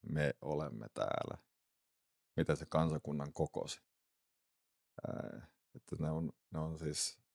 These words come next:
että se johtaminen on, on myös sitä läsnäoloa ja, ja moni arvostaa, että olen ollut läsnä,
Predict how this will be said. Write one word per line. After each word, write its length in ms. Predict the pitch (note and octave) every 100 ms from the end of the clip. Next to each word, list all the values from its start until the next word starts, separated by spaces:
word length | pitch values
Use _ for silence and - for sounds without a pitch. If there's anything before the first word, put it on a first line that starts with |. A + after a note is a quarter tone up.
| -
että 120 | A#1+ -
se 60 |
johtaminen 680 | F#2+ G2 E2 D2 C#2 C#2 C2+
on, 220 | C#2 D2 -
on 200 | D2 C#2+
myös 240 | C2+ C#2
sitä 240 | - C#2 C2
läsnäoloa 680 | - - G1+ G1+ G1+ G1+
ja, 120 | G1+ - - -
ja 100 | - -
moni 220 | F2 D#2+ D#2
arvostaa, 540 | D2+ D#2 - - -
että 180 | - - -
olen 280 | D#2 D2 C#2+
ollut 280 | C#2 B1+ C2+
läsnä, 400 | C#2 - -